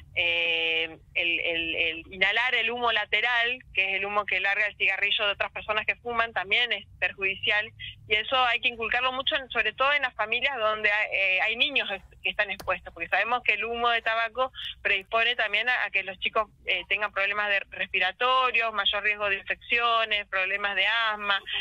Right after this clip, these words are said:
Eh, entonces, eh, desde que se implementó en el año dos mil once, eh, la ley de ambientes libres de humo, bajó el consumo, bajó,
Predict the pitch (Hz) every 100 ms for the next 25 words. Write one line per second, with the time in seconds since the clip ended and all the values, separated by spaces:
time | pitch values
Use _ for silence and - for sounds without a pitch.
0 | - - - 185 180 175 175 175 175 170
1 | 170 170 165 165 165 160 180 196 226 226
2 | 240 233 226 - - - - - 190 175
3 | 202 208 202 202 220 214 214 233 285 285
4 | 269 269 247 240 247 262 262 240 254 247
5 | - 196 190 180 185 185 196 208 214 202
6 | 190 185 170 180 196 208 214 214 208 208
7 | 208 220 220 226 269 - - 185 180 -
8 | 247 240 220 202 190 - 214 208 214 247
9 | - - 185 190 202